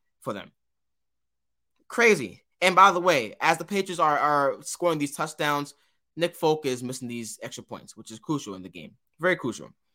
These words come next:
But fast forward, though. Get the ball back. Bengals go three and out.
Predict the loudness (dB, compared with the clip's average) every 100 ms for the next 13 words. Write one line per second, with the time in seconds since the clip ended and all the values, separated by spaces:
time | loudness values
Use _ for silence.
0 | _ -2 4 6 6 6 4 4 0 -6
1 | -12 _ _ _ _ _ _ _ -4 -4
2 | -2 -2 2 2 2 -2 -6 -14 _ _
3 | -2 2 2 2 0 2 2 2 2